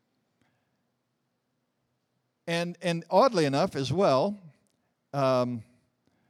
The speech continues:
you know, as he's confronting me about my lostness, Mom and Dad, from the moment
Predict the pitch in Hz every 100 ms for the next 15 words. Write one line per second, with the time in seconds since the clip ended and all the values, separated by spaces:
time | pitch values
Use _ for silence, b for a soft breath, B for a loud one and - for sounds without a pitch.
0 | _ _ _ _ _ - 143 151 120 _
1 | _ _ _ _ _ _ _ _ _ _
2 | 147 156 139 151 135 160 143 - 214 208
3 | 156 113 107 160 190 _ _ _ 113 127
4 | 135 147 160 139 180 - - 107 143 -
5 | - - _ _ _ _ _ _ _ _
6 | _ _ _ _ _ _ _ _ _ _
7 | _ _ _ _ - 175 247 233 190 262
8 | 254 185 196 214 - _ _ _ - 214
9 | 202 202 196 247 349 359 349 277